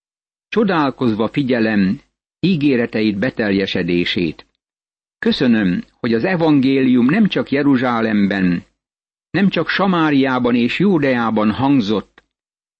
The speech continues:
hanem onnét kizendült az egész földre, és hozzám is eljutott, hogy én is gyermekeddé legyek,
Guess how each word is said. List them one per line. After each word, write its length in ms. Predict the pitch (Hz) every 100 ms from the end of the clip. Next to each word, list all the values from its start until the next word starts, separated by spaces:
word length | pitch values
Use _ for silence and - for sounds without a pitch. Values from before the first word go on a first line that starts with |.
| _ _ _ _ -
hanem 280 | 131 131
onnét 460 | 151 180 156 147 -
kizendült 720 | - 208 160 131 117 120 110
az 120 | 117 170
egész 420 | 185 139 123 -
földre, 600 | 131 123 117 95 90 - _ _ _ -
és 200 | 131 -
hozzám 560 | 233 185 127 127 107
is 120 | 107
eljutott, 800 | - 147 131 110 104 120 - _ _ _ _ _ _ _ -
hogy 180 | 120
én 280 | 127 214 156
is 240 | 117 - 120
gyermekeddé 800 | 180 170 120 120 113 95 107 104
legyek, 500 | 107 117 85 -